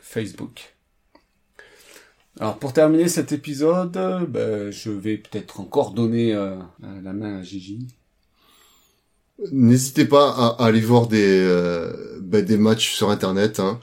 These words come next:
Speaker 2: Toujours pareil. Bon, les J O, je pense que c'est peut-être un peu moins, plus difficile à trouver que les matchs du, du World Tour, non, peut-être pas.
Speaker 1: Ouais, je pense pas, non.
Speaker 2: Mais, euh, là, pareil,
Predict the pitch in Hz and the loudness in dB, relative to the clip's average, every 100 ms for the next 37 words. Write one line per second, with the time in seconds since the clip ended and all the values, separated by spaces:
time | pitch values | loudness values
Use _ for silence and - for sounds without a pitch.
0 | _ _ - _ _ 104 95 107 104 113 | _ _ -20 _ _ -12 -2 2 4 6
1 | 113 131 123 143 156 143 135 143 135 123 | 6 6 4 4 4 2 0 0 -2 0
2 | 123 120 135 - 117 123 117 120 120 120 | 0 2 -2 0 -2 -2 -2 2 4 2
3 | 120 - 123 123 - - 127 120 - 120 | -2 -6 -2 -4 -6 0 2 2 0 0
4 | 127 123 117 113 110 107 113 113 107 104 | 0 2 -2 0 0 2 0 0 -2 -2
5 | 101 101 98 98 98 95 101 107 107 131 | -4 -6 -6 -6 -6 -6 2 2 2 0
6 | 120 110 104 110 104 87 113 120 127 139 | 2 2 -2 -2 -2 0 -2 -2 -6 -6
7 | 127 - 147 - 131 123 123 - 120 117 | -10 -14 -14 -10 -6 -6 -8 -12 -10 -10
8 | 120 - _ _ _ _ 101 101 98 92 | -12 -18 _ _ _ _ -6 0 2 2
9 | 92 92 92 90 90 113 120 117 120 | 0 0 -2 -2 2 2 4 4 4